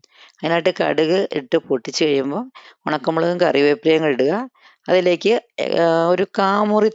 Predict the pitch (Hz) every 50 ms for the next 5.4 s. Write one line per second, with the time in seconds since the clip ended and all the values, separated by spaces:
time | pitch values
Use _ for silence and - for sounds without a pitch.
0 | - - 156 147 147 147 151 151 151 147 139 139 135 - _ _ - - 156 156
1 | 151 151 151 151 156 156 156 156 - - _ - - - - _ _ - 147 156
2 | 156 156 160 165 175 185 196 190 170 160 139 139 139 160 165 165 160 139 135 131
3 | - 139 147 175 196 202 202 180 190 - - 165 - 160 - - - - - -
4 | - - - - - - - _ - _ _ _ _ _ _ _ _ _ _ _
5 | _ _ _ 185 190 202 208 220